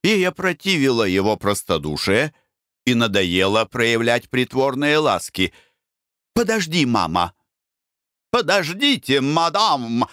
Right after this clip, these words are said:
воскликнула она с жестом, который всегда был уместен, хотя немного театрален. «У меня нет сердца, говорите вы. Я держу в тайне позор моей матери.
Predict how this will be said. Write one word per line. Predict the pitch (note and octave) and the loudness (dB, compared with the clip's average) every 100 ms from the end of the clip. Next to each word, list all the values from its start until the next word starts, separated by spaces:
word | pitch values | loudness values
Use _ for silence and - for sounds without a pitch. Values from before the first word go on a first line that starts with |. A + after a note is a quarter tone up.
| - | -4
воскликнула | C#3+ - D3 - A#2 A#2 A2 | -4 -4 -6 -2 0 2 2
она | A2+ A2+ | 0 -2
с | |
жестом, | E2+ A2 A#2+ - A#2 | -2 -2 -2 -2 -4
который | G2 G#2 G#2+ G#2 G#2+ | -2 -2 0 0 -2
всегда | - G#2+ F#2+ G#2+ | -2 -4 0 0
был | F#2+ G2 | 0 0
уместен, | G2 G#2 G2+ - C3+ | 0 0 0 -2 -4
хотя | G2+ G#2+ F#2+ G2 | -2 -2 0 -2
немного | F#2+ G#2 G#2 F2+ G2 | 0 0 0 0 -2
театрален. | F#2 F2 D2 E2 D#2 D#2+ A#2+ - _ _ _ _ _ - | 0 -2 -2 -2 0 0 0 -4 _ _ _ _ _ -2
«У | E3+ | 0
меня | D3+ D#3 D#3 D#3 D#3 D3+ D#3+ | 2 0 0 0 0 0 0
нет | D3+ F3 G3 G3+ | -2 -2 -2 -4
сердца, | - - A#3 A#3 A3+ - - A2+ G#2 G#2 | -10 -4 -2 0 -2 -6 -4 0 0 0
говорите | G#2 B2+ C3 B2 A#2+ C3 | -2 0 0 0 -2 -2
вы. | B2 C3 C#3+ _ _ _ _ _ _ _ _ | 0 0 -2 _ _ _ _ _ _ _ _
Я | B2 A2 E3 F#3+ | -2 0 0 0
держу | D3+ F#3 F3+ D#3+ A#3+ | 0 0 0 0 -2
в | F#3+ - | -2 -6
тайне | - G#3+ A#3 F3 D#3 C#3 - | -4 0 0 0 0 -2 -2
позор | E3+ F3 D3 A3 A#3+ G3+ | -2 -2 -2 0 0 0
моей | G#3 A3 G#3 B3+ B3 | 0 -2 0 -2 -2
матери. | B3+ C4+ B3 A#3+ - F3+ B3+ G2+ - | -2 0 0 -2 -2 -2 0 -2 -4